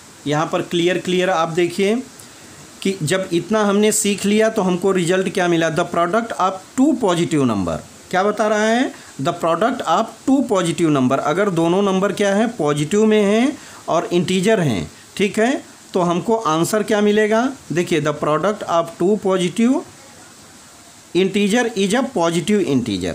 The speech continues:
अगर हम दो number को, दो positive integer को multiply करते हैं तो हमको result क्या मिलता है, Positive मिलता है। देखिए positive integer into positive integer equal to result हमको क्या दिखाया गया है, positive। The product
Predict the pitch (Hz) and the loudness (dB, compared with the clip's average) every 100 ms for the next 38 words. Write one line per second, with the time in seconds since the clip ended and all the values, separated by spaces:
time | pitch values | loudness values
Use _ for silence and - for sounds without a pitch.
0 | - 147 196 208 180 190 135 151 196 175 | -4 -2 0 0 0 0 0 2 2 0
1 | 165 165 151 135 123 175 151 160 208 208 | 0 -2 -2 -2 0 -2 0 0 0 0
2 | 160 151 151 196 175 156 156 156 175 180 | -2 -2 0 -2 0 0 0 0 0 -2
3 | 190 175 151 143 165 160 160 175 180 156 | -2 0 0 0 -2 0 -2 0 -2 -4
4 | 190 180 180 151 151 170 160 147 170 170 | -2 -2 -2 -2 -2 0 0 0 0 0
5 | 180 170 175 165 175 175 226 349 - - | 0 0 0 0 0 2 0 -2 -8 -20
6 | - - 156 147 139 156 143 113 113 120 | -12 -2 0 0 0 2 2 0 -2 -2
7 | 151 156 135 147 151 147 202 196 190 196 | -2 -2 -2 -2 -2 0 0 0 0 0
8 | 196 220 214 160 185 180 151 143 139 190 | 0 0 0 -2 0 -2 -2 -2 0 0
9 | 185 175 185 208 247 - 156 147 165 160 | 0 0 0 0 0 -2 -8 -6 -4 -2
10 | 170 160 156 175 180 175 165 175 180 170 | 0 0 0 0 0 -2 -2 -2 -2 -2
11 | 175 175 180 180 185 185 240 415 - - | -2 -2 0 0 0 2 0 -2 -6 -20
12 | - - 147 135 135 127 85 - - - | -12 -2 0 0 0 -2 -2 -6 -20 -16
13 | - 175 175 185 190 240 247 | -6 -4 -2 -2 0 0 0